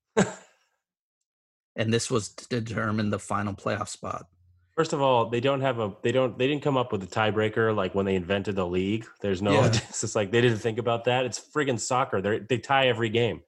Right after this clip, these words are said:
Speaker 2: Right. <laughs>
Speaker 1: <laughs>
Speaker 2: And they had to, I mean, I'm just speculating, but they had to schedule around, uh, you know, high school football games.
Speaker 1: Yeah. <laughs> That's, you're right.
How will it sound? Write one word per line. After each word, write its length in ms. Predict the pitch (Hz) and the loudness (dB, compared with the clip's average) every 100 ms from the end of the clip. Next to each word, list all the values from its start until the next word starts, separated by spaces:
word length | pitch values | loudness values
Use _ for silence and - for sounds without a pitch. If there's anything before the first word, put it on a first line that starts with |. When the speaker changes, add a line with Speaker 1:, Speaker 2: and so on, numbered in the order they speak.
| _ - | _ -10
Speaker 2:
Right. 480 | 127 127 120 104 - 127 - | -2 0 2 -2 -6 -10 0
<laughs> 0 | |
Speaker 1:
<laughs> 880 | 131 - 196 - - - - - - | 0 4 0 0 -6 -10 -20 -18 -2
Speaker 2:
And 180 | 143 139 | 0 2
they 80 | 143 | 2
had 260 | 139 139 | 2 0
to, 520 | 143 - - - - - - - _ _ _ | -2 -4 -8 -8 -10 -14 -18 -20 _ _ _
I 120 | - 120 | -6 -4
mean, 200 | 107 104 | -2 -4
I'm 140 | 101 | -4
just 180 | 104 - | -6 -4
speculating, 720 | - 117 - 107 104 104 110 | -4 -4 -4 -4 -2 -4 -4
but 220 | 98 98 - | -4 -6 -8
they 160 | 131 120 | -2 0
had 140 | 127 | 2
to 220 | 131 123 117 _ _ _ - | 2 0 -4 _ _ _ -12
schedule 420 | - 254 151 139 | -2 -2 2 2
around, 440 | 131 135 139 139 | 4 4 2 2
uh, 320 | 127 120 120 120 | 2 2 0 -2
you 220 | 120 107 117 | -6 -6 -4
know, 160 | 110 | -4
high 140 | 120 123 | -2 -4
school 260 | - 123 | -2 -4
football 460 | - 151 - 113 113 | 0 -2 -2 -4 -4
games. 520 | 113 104 104 113 - _ - 120 | -6 -6 -8 -12 -18 _ -16 -2
Speaker 1:
Yeah. 320 | 107 107 - - - | 0 2 0 -6 -2
<laughs> 240 | 120 - - | -4 -2 4
That's, 360 | 160 120 - - | 4 4 0 2
you're 340 | 180 156 135 | 2 4 4
right. 380 | 127 127 117 | 4 4 2